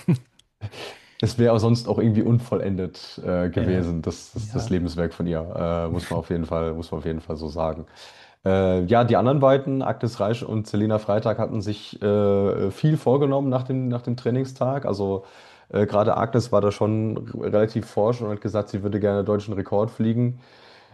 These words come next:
Speaker 2: Ja, dass es jetzt nicht, äh, geklappt hat, mei-, äh, hat in gewisser Weise auch mit der Schüchternheit der Jury, äh, zu tun gehabt. Äh, Selina hat's offen und ehrlich gestanden. Mit ihr konnte ich zumindest am, ähm, nach dem Wettkampf noch sprechen, dass sie die Schanze noch nicht ganz,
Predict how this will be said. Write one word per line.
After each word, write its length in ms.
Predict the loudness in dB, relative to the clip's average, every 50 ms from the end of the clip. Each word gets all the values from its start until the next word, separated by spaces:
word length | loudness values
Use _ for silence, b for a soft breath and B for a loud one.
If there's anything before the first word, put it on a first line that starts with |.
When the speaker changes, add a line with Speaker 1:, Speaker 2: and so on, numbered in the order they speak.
| B B B -20 _ -12
Speaker 2:
Ja, 260 | -8 -6 -6 -6 -6 -6 -6
dass 140 | -6 -6 -6
es 100 | -2 -2
jetzt 220 | -2 -2 0 -2
nicht, 320 | -4 -4 -4 -10 -8 -4
äh, 360 | 0 2 2 4 4 2 2 0
geklappt 400 | -2 -2 -2 -2 -4 -4 -2 -4
hat, 260 | -4 -4 -4 -4 -4
mei-, 180 | -2 0 0
äh, 300 | -2 -2 -4 -6 -6 -8 -8 -10 -14 -14 -16 -18 -20 -20 -20 -20 _ _ _ -2
hat 180 | -2 -2 0 2
in 100 | 2 2
gewisser 340 | 4 4 2 2 2 2
Weise 220 | 2 2 2 2 2
auch 60 | 0
mit 160 | 0 0 0
der 80 | 0 0
Schüchternheit 500 | 2 0 0 0 0 -2 -2 -2 -2 -2
der 80 | -2 -4
Jury, 400 | -2 -2 -2 0 2 2 2 0
äh, 440 | -2 -4 -8 -6 -6 -4 -4 -4 -4
zu 100 | -4 -4
tun 260 | -4 0 0 2 2
gehabt. 320 | 2 2 0 0 -2 -8 -20 B B B B B B B B B 0
Äh, 400 | 2 4 6 6 6 4 4 2
Selina 580 | 2 0 2 4 4 4 4 4 2 0 0
hat's 460 | -4 -8 -8 -10 -18 -18 -18 -16 -6 0
offen 240 | 0 2 4 4 2
und 100 | 4 6
ehrlich 280 | 4 4 4 2 2
gestanden. 460 | 0 -2 2 2 2 2 4 2 2
Mit 140 | 2 2 2
ihr 120 | 2 0 2
konnte 240 | 2 2 2 0
ich 60 | -2 -4
zumindest 320 | -4 -2 -2 -2 -2 -4
am, 260 | -6 -6 -4 -6 -6 -8
ähm, 800 | -6 -4 -4 -2 -2 -2 -2 -2 -2 -2 -4 -4 -4 -6 -6 -6 -4
nach 180 | -2 -2 -2
dem 140 | 0 0 0
Wettkampf 300 | 0 0 0 -2 -4 -2
noch 120 | -2 -6 -6
sprechen, 320 | -2 -2 -2 0 0 0
dass 140 | -2 -2 -2
sie 100 | -2 -2
die 120 | -2 -4
Schanze 340 | -2 -2 0 0 0 0 -2
noch 120 | -2 0
nicht 200 | 2 0 0 0
ganz, 440 | 0 0 0 0 -2 -6 -16 -20 b